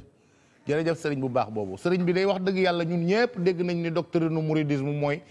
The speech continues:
liggéey ak jaamu Yàlla. Liggéey, jaamu Yàlla. Léegi nag loola gaa yi nee nañ ko tegg fee, yalwaan ak fecc ak tëgg. Waaw, no, boobu lañ ko changé, yalwaan, fecc, tëgg.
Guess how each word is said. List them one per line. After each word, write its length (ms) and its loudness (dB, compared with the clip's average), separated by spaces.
liggéey 420 2
ak 160 -4
jaamu 260 -2
Yàlla. 220 -10
Liggéey, 500 2
jaamu 280 0
Yàlla. 240 -12
Léegi 280 2
nag 120 -2
loola 300 2
gaa 220 0
yi 60 -2
nee 120 -2
nañ 140 -2
ko 100 -4
tegg 280 -2
fee, 260 0
yalwaan 680 2
ak 120 -4
fecc 400 -6
ak 160 -2
tëgg. 200 0
Waaw, 180 -2
no, 160 -2
boobu 220 2
lañ 140 -2
ko 120 -6
changé, 380 -4
yalwaan, 500 2
fecc, 420 -2
tëgg. 220 2